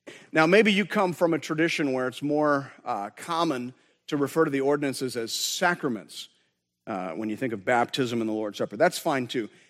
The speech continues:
Baptists tend to prefer, uh, to use the term ordinance because it reminds us that these are not optional things. These are things that Jesus actually ordered us to do. Jesus told us to baptize.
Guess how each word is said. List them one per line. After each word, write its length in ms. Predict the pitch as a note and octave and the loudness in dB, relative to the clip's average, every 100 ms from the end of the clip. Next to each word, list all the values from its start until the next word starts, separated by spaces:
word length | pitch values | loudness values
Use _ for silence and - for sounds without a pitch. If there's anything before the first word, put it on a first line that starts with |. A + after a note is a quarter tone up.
| _ _ | _ _
Baptists 400 | - G3 - E3 | 8 8 6 0
tend 180 | F3+ D#3+ | 2 2
to 80 | C#3 | 0
prefer, 600 | C#3+ C3 E3+ E3 C#3 C#3 | -2 -2 4 4 4 0
uh, 360 | C3+ A2 G#2+ F2+ D2 - - | -6 -6 -6 -10 -14 -20 -10
to 100 | C3 | -4
use 240 | C3+ C3+ | -2 -2
the 80 | A#2 | -6
term 220 | D3 B2+ A2+ | -6 -6 2
ordinance 400 | A3+ F#3 C#3+ - | 4 4 -2 -4
because 280 | D3 D#3+ | -4 -4
it 80 | C3+ | -4
reminds 580 | B2+ B2+ C#3 F3 A3 F#3+ | -2 0 2 2 2 0
us 220 | B2 C3 | -2 -6
that 180 | - A#2 | -6 -4
these 320 | D#3+ G#3 E3 - _ | -2 -2 -4 -12 _
are 80 | D#3+ | 0
not 260 | E3+ G3 F#3+ | 4 6 6
optional 380 | F3 A3 - G3+ | 6 4 4 0
things. 280 | A3+ A#3+ A#2 | 2 2 0
These 160 | F3 | -2
are 60 | F3 | -2
things 240 | F3 F#3 D#3 | 0 0 -2
that 140 | D3 | -6
Jesus 480 | G#2+ F3 F3+ F#3 D#3 - _ - | -4 -2 0 -2 -4 -12 _ 2
actually 500 | D#3 D#3+ - E3 D#3 - | 4 4 4 4 4 4
ordered 480 | E3+ F#3+ E3+ D3 - | 6 6 6 4 2
us 320 | C3 C3 - | 0 0 -4
to 140 | - D#3+ | -10 -12
do. 420 | D3 A#3+ C4 - - _ _ _ _ _ _ _ _ - | -8 -8 -6 -8 -10 _ _ _ _ _ _ _ _ 0
Jesus 440 | F3 F#3+ E3+ D#3 - | 6 6 6 -2 -6
told 420 | - G#3+ B3 A3+ | 4 8 10 10
us 140 | D3+ - | 6 -2
to 80 | |
baptize. 720 | A#2+ A#2 F#2 - A1 - - | 0 0 -2 -8 -12 -12 -18